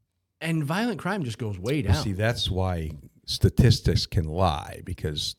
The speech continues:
Speaker 2: people would use that in one way or maybe use it in
Speaker 1: Yeah.
Speaker 2: another way. But that's how you have to analyze things.
Speaker 1: Yeah.
Speaker 2: It's just, most people don't know how to analyze anything. They just look at something and go, "Oh, that's that."
Speaker 1: Right.
Speaker 2: Like, wait a minute. <laughs>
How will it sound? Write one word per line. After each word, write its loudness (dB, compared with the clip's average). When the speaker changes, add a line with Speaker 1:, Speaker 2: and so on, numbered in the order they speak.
Speaker 2:
people 2
would 0
use 0
that -2
in -4
one 2
way 0
or -4
maybe -2
use -2
it -6
in -16
Speaker 1:
Yeah. -6
Speaker 2:
another -6
way. -14
But -2
that's -2
how -2
you 2
have 0
to -6
analyze 0
things. -12
Speaker 1:
Yeah. -6
Speaker 2:
It's -10
just, -8
most -4
people 0
don't -2
know -2
how 0
to -2
analyze 0
anything. -4
They -12
just -10
look -6
at -8
something -12
and -14
go, -14
"Oh, -4
that's -8
that." -8
Speaker 1:
Right. -8
Speaker 2:
Like, -12
wait -6
a -6
minute. -12
<laughs> -2